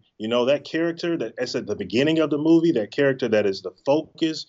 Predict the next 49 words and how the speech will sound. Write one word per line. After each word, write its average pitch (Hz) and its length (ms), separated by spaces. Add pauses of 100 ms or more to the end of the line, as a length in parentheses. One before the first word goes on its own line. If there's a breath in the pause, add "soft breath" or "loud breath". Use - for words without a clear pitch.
(260 soft breath)
where 117 120
you 104 140
see 147 280
what 147 200
they 143 100
do 139 180
when 139 120
they 98 200
first 143 260
wake 143 200
up, 147 180
you 107 60
see 123 200
them 98 140
kiss 143 280
their 135 120
kids 147 360
at 131 160
night. 147 400 (200 loud breath)
No 147 120
matter 160 200
what 175 280
they 180 120
do 175 220
in 151 60
the 123 80
movie, 127 580 (460)
you're 196 240
going 185 300
to 156 220
be 156 280
more 151 240
likely, 147 400
more 135 200
inclined 139 440
to 120 160
identify 110 600
with 131 260
that 143 220
person 160 500 (320 soft breath)
and 113 140
have 147 240
more 139 240
compassion 135 600
and 117 80
consideration 127 760
for 107 120
whatever 120 320
mistakes 135 680